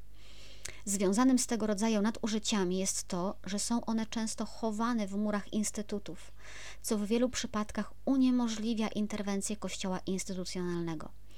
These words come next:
Są to nadużycia władzy i sumienia, a więc nadużycia subtelne, które na początku trudno jest rozpoznać i które często wywołują poczucie winy u ofiary. Dlatego wiele kobiet nie ma pojęcia, że przeżywa coś złego,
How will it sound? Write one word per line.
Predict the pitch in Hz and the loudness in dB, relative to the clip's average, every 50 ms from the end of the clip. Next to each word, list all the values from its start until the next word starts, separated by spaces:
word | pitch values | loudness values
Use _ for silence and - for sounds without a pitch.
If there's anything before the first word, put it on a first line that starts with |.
| - - - - - | -10 -10 -10 -10 -8
Są | - - - 220 202 185 | -4 -2 0 0 0 0
to | - 196 | 0 0
nadużycia | 196 196 190 - - 208 220 214 - 202 185 | 0 0 0 0 -2 -2 -2 -2 -2 -2 -4
władzy | 180 180 185 190 208 220 240 240 254 269 | -4 -2 0 2 2 2 2 2 2 4
i | 262 247 | 4 4
sumienia, | - - 254 233 214 202 180 165 160 131 - - - - - - - - - - | 2 2 2 2 2 2 2 0 -2 -4 -8 -10 -10 -10 -10 -10 -10 -10 -6 -4
a | - 190 | -2 -2
więc | 196 208 196 - | 0 -2 -2 -2
nadużycia | 196 196 - - 185 180 190 180 - 160 160 | -4 -4 -4 -4 -4 -4 -4 -4 -4 -2 0
subtelne, | - - - - 262 262 - - 220 196 180 175 170 165 160 156 180 233 254 - - - - - - - | 0 2 4 2 2 2 2 0 2 2 2 2 0 0 -2 -2 -4 -4 -6 -8 -8 -8 -8 -8 -8 -8
które | - - - 247 226 | -6 -2 0 2 2
na | 226 220 | 2 2
początku | 220 - 220 - - 240 233 240 233 - - 233 226 - - | 0 -2 -4 -2 0 0 0 0 0 0 -4 -4 -4 -4 -2
trudno | - 254 254 269 277 254 254 254 247 | 2 4 6 6 6 6 4 4 4
jest | 240 233 226 - | 4 2 2 2
rozpoznać | 220 214 - - - 214 185 170 165 143 - - - - - - - - - - | 0 0 -2 0 -2 -2 -2 -2 -4 -6 -6 -8 -8 -8 -8 -8 -8 -8 -4 -2
i | 226 214 | -2 -2
które | - - 208 202 202 - | 0 0 0 0 0 0
często | - 262 254 269 262 - - 277 254 | 0 2 2 4 2 2 2 2 2
wywołują | 247 226 208 202 208 220 226 226 226 226 220 | 2 0 0 0 2 2 2 2 2 2 0
poczucie | - - 262 262 - 285 262 - - 240 | 0 -2 -2 -2 -2 -4 -4 0 0 0
winy | 214 208 220 202 196 196 220 240 - | 2 4 4 4 4 4 2 2 0
u | - 180 175 - - - - | 0 -2 -2 -4 -6 -6 -2
ofiary. | - 214 208 - - 240 240 240 226 208 190 165 - - - - - - - - - - - - - - - - - - - | -2 -2 -2 -2 -2 0 2 2 2 0 0 -2 -6 -8 -10 -10 -12 -10 -10 -10 -10 -10 -10 -10 -10 -8 -8 -8 -8 -4 0
Dlatego | 220 233 233 - 330 294 240 233 220 | 0 0 2 2 0 2 4 2 2
wiele | 208 214 240 233 226 220 214 | 4 2 2 2 2 0 -2
kobiet | - - 233 208 214 214 - - 196 | -2 -2 0 0 0 -2 -2 -2 0
nie | 220 226 247 277 | 2 4 4 4
ma | 269 262 254 | 4 2 2
pojęcia, | 262 - - 240 233 233 240 226 214 190 175 - - 143 139 - | 0 0 0 0 2 4 4 4 4 2 0 -2 -6 -6 -6 -6
że | - 175 196 208 | -4 -2 -2 -2
przeżywa | - - - - 214 208 226 214 220 220 | 0 -2 -2 0 0 0 0 2 0 0
coś | 214 - 208 202 196 185 | 0 0 -2 0 0 0
złego, | 185 190 180 165 151 143 - - | 0 0 0 -2 -2 -2 -6 -8